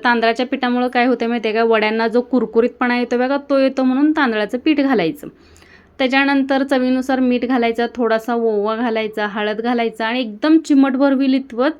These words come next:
अ, खाण्याचा सोडा असतोय बघा, तो घालायचा. जास्त घातला की पूर्ण वडे आपले लाल लाल व्हायला लागतात आणि त्याची जरा कडवट अशी टेस्ट येते, त्यामुळे एकदम थोडासा म्हणजे चिमटभरच आपल्याला खाण्याचा सोडा घालायचा आहे. आणि मग ह्या मिश्र-, ह्या पिठामध्ये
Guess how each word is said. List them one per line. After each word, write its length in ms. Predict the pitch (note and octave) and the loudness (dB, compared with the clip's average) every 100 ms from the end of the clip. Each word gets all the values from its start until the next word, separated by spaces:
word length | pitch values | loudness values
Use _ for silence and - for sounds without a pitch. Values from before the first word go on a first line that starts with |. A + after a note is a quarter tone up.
| - - - | -12 -20 -6
अ, 120 | G#3 G#3+ | -4 -4
खाण्याचा 420 | B3 A3+ A3+ C4 | -2 -2 0 -2
सोडा 240 | B3+ B3+ A#3+ | 2 2 2
असतोय 260 | A#3 B3 | 0 -4
बघा, 220 | A#3 B3 C4+ C4+ | -2 -2 -2 0
तो 120 | C4+ | 0
घालायचा. 500 | C#4 G#3+ F3 G3 C4+ - - - | 2 -2 -4 -6 -8 -10 -20 -6
जास्त 320 | A#3+ C4 C4+ D4+ | 0 0 0 0
घातला 420 | D4+ D4+ C4+ C4 | 0 0 0 -2
की 180 | B3+ C4+ | 0 -4
पूर्ण 340 | C4 B3+ B3 | -2 -2 0
वडे 280 | B3+ A#3+ A3+ | 0 0 0
आपले 340 | A#3 A#3 A#3 | 0 0 0
लाल 160 | A3+ G#3+ | 0 0
लाल 220 | A3 A3+ | 0 0
व्हायला 200 | A#3 A3 | 0 0
लागतात 300 | G#3+ G#3+ G#3 | -2 -4 -6
आणि 100 | A3+ | -4
त्याची 240 | A#3 A3+ | -2 0
जरा 160 | A#3 A#3 | 0 -2
कडवट 440 | C4+ C4+ G#3+ G#3+ A3 | 0 0 2 0 -2
अशी 220 | A3 C4+ | -4 -2
टेस्ट 300 | C#4 A#3+ - | -2 -2 -4
येते, 160 | G3 F3+ | -8 -4
त्यामुळे 340 | A3+ A#3 B3 | -4 -2 -4
एकदम 300 | G#3+ G3+ C#4+ D4 | -2 0 0 2
थोडासा 440 | C#4+ A3+ A3 B3+ | 2 2 0 -4
म्हणजे 140 | A#3+ A#3 | -4 -4
चिमटभरच 600 | B3+ A3+ A3 G#3 A3+ A#3 | -2 -2 -2 -2 -2 -2
आपल्याला 320 | A3 G#3+ B3+ | -4 -2 -4
खाण्याचा 360 | - A3+ G3+ G3 | -4 -4 -4 -6
सोडा 340 | G3+ A3 F3+ | -6 -4 -2
घालायचा 460 | G#3+ C4+ F#3+ D3 D3 | -2 -2 -2 -4 -8
आहे. 380 | D3 _ _ _ - - | -16 _ _ _ -20 -12
आणि 480 | - B3+ C4 C#4 C#4+ | -4 0 0 2 2
मग 140 | C#4 | 2
ह्या 200 | C4+ C4+ | 2 2
मिश्र-, 300 | C4+ C4 B3 | 2 0 0
ह्या 360 | A3+ A3+ B3 B3+ | 0 0 0 0
पिठामध्ये 540 | B3+ C4+ A#3+ B3 | -2 -2 0 0